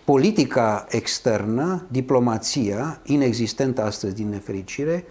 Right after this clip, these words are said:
are o singură bază, stabilirea de priorități. Asta înseamnă politica externă. Care sunt prioritățile pentru statul tău?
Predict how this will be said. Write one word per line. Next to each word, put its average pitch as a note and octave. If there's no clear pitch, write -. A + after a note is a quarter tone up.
are D#3
o D3
singură F3
bază, B2
stabilirea C#3
de D3
priorități. C3+
Asta D#3+
înseamnă B2
politica A#2
externă. G2
Care A3
sunt F3
prioritățile C3+
pentru B2
statul A2+
tău? -